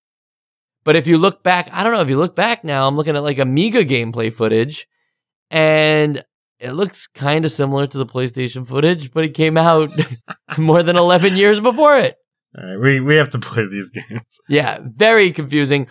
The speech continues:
Speaker 1: A port was completed for the Game Boy Color, but it was canceled in two thousand, and only footage of the beta has been released.
Speaker 2: Wow.
Speaker 1: But I, I imagine it was canceled 'cause they were like, "Oh, guys, screw the Game Boy Color version.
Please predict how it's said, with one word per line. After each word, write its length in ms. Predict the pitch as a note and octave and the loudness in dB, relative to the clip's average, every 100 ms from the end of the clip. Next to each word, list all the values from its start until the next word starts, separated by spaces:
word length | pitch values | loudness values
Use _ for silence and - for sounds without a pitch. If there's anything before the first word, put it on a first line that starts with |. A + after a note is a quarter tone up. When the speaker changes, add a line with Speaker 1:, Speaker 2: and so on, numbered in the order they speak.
| - | -8
Speaker 1:
A 80 | - | -6
port 380 | - C4 C4 - | 2 2 2 -2
was 500 | D3 D3+ A#3 B3+ G#3 | -2 2 4 2 -2
completed 840 | - G3 D#3+ F#3 A#3 A3+ B2 F#2+ - _ _ - | -8 -6 -6 -4 -2 0 0 -2 -14 _ _ -6
for 80 | D3+ | -2
the 80 | |
Game 240 | C3+ E3+ E3+ | 0 0 0
Boy 200 | D#3+ C#3+ | 0 0
Color, 580 | - E3 B2+ A2+ G#2+ _ _ _ - | 0 0 0 -2 -6 _ _ _ -4
but 100 | C3 | -2
it 60 | C3 | 0
was 140 | C3 | -4
canceled 600 | - E3 E3+ C3+ A2 C#3 - | -2 0 0 -2 -6 -10 -10
in 180 | B2 | -8
two 140 | A#2 C#3+ | -4 -4
thousand, 680 | C#3 C#3 C3 A#2 A2 A2 G#2+ _ _ _ _ - | 0 2 2 0 -2 -4 -12 _ _ _ _ -4
and 380 | C#3 A#2+ A#2+ A2+ | 0 2 0 0
only 280 | D#3+ E3+ D#3+ | 2 2 2
footage 340 | E3 D3+ C#3+ | 2 0 0
of 120 | C3+ | 0
the 80 | B2 | -2
beta 340 | A#2+ D#3 C#3+ B2 | 0 2 2 -2
has 140 | C3+ | -6
been 200 | G#2 B2 | -4 -4
released. 480 | A#2+ A#2+ A#2 - _ _ - | -2 -4 -6 -12 _ _ -8
Speaker 2:
Wow. 180 | A2 F#2+ | -2 2
Speaker 1:
But 380 | B2+ A#2+ A#2 - - | 4 2 0 -10 -2
I, 180 | C#3+ A#2 | -2 0
I 100 | D#3 | 0
imagine 380 | D#3 F3+ F3 D#3 | 2 2 2 0
it 40 | D3 | 0
was 120 | C3 | 0
canceled 380 | E3 D#3+ D3 C3+ | 0 2 0 0
'cause 100 | C#3 | 2
they 80 | C#3 | 4
were 100 | C3+ | 4
like, 220 | C3 C3 | 2 2
"Oh, 260 | E3+ C#3+ A#2 | 2 2 0
guys, 460 | - D3+ C3+ A#2 - | 0 2 2 -4 -16
screw 340 | - E3+ G#3 | -8 -2 0
the 100 | D#3 | -2
Game 280 | A#2+ C#3+ D3+ | -2 -2 0
Boy 140 | C#3 | -2
Color 320 | A2 D#3+ G#3+ D3+ | 0 2 2 2
version. 480 | B2 A#2+ B2 A#2 | 0 0 0 -2